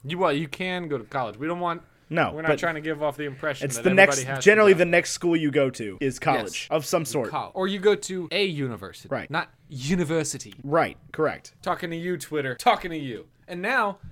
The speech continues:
Speaker 1: listen, Twitter, you don't even have an excuse. Before, I get it. We had a character limitation, okay? I tweeted most of the lyrics to Alanis Morissette's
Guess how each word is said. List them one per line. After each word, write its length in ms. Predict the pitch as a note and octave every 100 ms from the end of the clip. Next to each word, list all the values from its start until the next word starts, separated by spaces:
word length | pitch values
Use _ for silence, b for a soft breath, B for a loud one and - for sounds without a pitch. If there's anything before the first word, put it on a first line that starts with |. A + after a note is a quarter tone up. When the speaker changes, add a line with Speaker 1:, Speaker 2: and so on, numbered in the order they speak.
| -
Speaker 1:
listen, 300 | F#3+ F3+ C#3+
Twitter, 280 | - D3+ C#3
you 160 | C3+ A3+
don't 120 | G#3
even 120 | F3+
have 100 | D#3
an 40 | C3
excuse. 440 | - - E3 -
Before, 500 | C3 - G3 F#3+ F#3+
I 40 | G#2+
get 240 | D3 C3
it. 140 | F#2 - - -
We 60 | B2
had 60 |
a 40 | A2+
character 440 | - F3 C#3+ C3+
limitation, 540 | A#2 G#2 - F2+ - B2
okay? 280 | D3+ C3+ C3+
I 140 | F#3+
tweeted 340 | G3 A3 G3
most 460 | E3+ E3+ F3+ F#3 -
of 80 | F3
the 80 | E3+
lyrics 460 | D#3+ D#3+ C#3+ -
to 80 | D#3
Alanis 480 | C#3+ D3 D3 C#3 -
Morissette's 640 | D3 C#3 C3+ D3 C3+ -